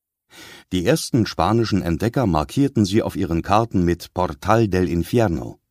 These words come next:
Tor zur Hölle, so abweisend war sie.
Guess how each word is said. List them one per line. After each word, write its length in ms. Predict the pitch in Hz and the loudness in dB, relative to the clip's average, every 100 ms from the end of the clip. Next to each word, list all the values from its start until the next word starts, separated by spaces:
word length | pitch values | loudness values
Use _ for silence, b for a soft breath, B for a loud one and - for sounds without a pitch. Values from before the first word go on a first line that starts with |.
| _ _ | _ _
Tor 360 | - 98 95 80 | -4 0 0 -2
zur 260 | - 82 80 | -2 -2 0
Hölle, 320 | 107 67 - _ _ - | -2 -4 -10 _ _ -10
so 340 | 76 98 95 | -2 0 2
abweisend 640 | 95 85 78 71 69 67 80 | -2 -4 -6 -6 -6 -8 -6
war 160 | 73 | -6
sie. 260 | 65 69 | -6 -12